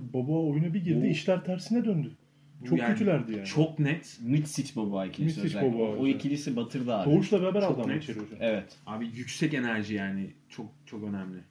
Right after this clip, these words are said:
Speaker 3: Yok, Doğuş'un hangi beşlerde ve oyunun neresinde sahada olduğu çok önemli. Bunun
Speaker 2: Evet.
Speaker 3: çok iyi ayarlanması lazım.
Speaker 2: Evet.
Speaker 1: Öyle.
Speaker 3: Rakibin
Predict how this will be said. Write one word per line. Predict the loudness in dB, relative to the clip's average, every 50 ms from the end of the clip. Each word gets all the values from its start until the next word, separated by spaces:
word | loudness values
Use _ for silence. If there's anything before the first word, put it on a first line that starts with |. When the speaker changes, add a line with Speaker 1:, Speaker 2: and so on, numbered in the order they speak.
| _ -8
Speaker 3:
Yok, | -6 -6 -4 -4 -2
Doğuş'un | -2 0 0 -2 -2 -2 -4
hangi | -4 -2 -2 0 0 0 0 0
beşlerde | 0 -2 -2 -2 -4 -2 -2 -2 -2 -2 -4 -4 -4 -4
ve | -6 -8 -8 -12 -20 _ _ -6
oyunun | -2 0 0 2 0 0 0 0 2
neresinde | 2 2 2 2 0 0 0 0 0
sahada | 0 2 2 2 4 4 4
olduğu | 2 2 4 2 2
çok | 0 0 -6 -4 -2
önemli. | -2 0 0 0 -2 -2 -2
Bunun | -2 -2
Speaker 2:
Evet. | -2 -2
Speaker 3:
çok | -2 -4 -2
iyi | 0 0 2
ayarlanması | 2 2 0 0 -2 -2 -2 -4 -6 -6
lazım. | -6 -6 -6 -6 -8 -10 -14 -16 _ _ -20 -20 -18 -14
Speaker 2:
Evet. | -10 -10 -8 -10 -10 -14 -20 -20 _ -20 _ -20 -20 -20 -20 -20 -20 -8 -2
Speaker 1:
Öyle. | 0 2 4
Speaker 3:
Rakibin | 4 4 4 6 6 6 4 4